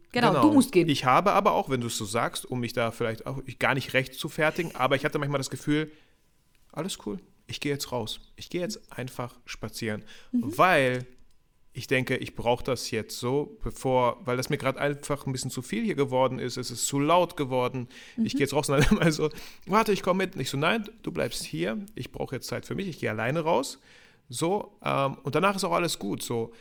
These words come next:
Speaker 2: Ähm, ich hab auch Sachen, wir haben auch Sachen als Eltern gemacht, auf die sind wir bestimmt nicht stolz und so, ja, weil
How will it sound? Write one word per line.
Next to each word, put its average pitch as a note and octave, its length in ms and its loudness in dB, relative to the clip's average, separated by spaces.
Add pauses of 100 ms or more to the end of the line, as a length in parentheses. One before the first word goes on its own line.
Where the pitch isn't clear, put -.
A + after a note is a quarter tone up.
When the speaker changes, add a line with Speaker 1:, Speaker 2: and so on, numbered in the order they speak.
(300)
Speaker 2:
Ähm, C#3 440 0 (680)
ich - 160 -2
hab - 180 2
auch D3+ 220 4 (220)
Sachen, C#3 340 2
wir C#3 80 6
haben C#3 80 4
auch C#3+ 160 4
Sachen C3+ 300 0
als A#2 120 -2
Eltern B2+ 260 -2
gemacht, A#2+ 200 -4
auf A#2 80 -8
die A#2+ 100 -6
sind A2 200 -8
wir A#2+ 80 -4
bestimmt A#2+ 320 -6
nicht A2+ 160 -8
stolz - 340 -4
und A#2+ 120 -6
so, A#2 120 -4
ja, A#2+ 140 0
weil A#2+ 160 0